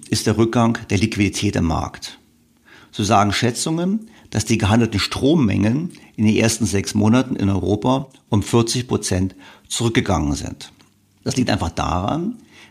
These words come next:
dass natürlich diese Märkte sehr kapitalintensiv geworden sind für diejenigen, die handeln wollen. Man muss ja immer Sicherheiten bringen. Und je höher die Volatilität ist,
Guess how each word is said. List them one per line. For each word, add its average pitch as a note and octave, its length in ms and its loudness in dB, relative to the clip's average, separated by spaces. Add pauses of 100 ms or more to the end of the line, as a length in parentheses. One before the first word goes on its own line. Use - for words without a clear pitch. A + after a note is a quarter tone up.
(100)
dass - 160 -4
natürlich A#2+ 360 -2
diese F#2 240 -2
Märkte F2+ 720 -2
sehr G2 240 -2
kapitalintensiv G2+ 960 -2
geworden D#2+ 420 -2
sind D#2 480 -4
für G2+ 180 -4
diejenigen, F2 400 0
die D#2+ 140 -2
handeln E2 380 0
wollen. F#2 280 0
Man A2+ 120 0
muss F#2 100 -2
ja F#2+ 60 -2
immer E2 100 -2
Sicherheiten G2 560 0
bringen. F#2+ 460 -2 (420)
Und G2+ 100 -2
je G2 120 2
höher G#2+ 180 4
die F2+ 140 0
Volatilität F#2 680 -2
ist, - 380 -4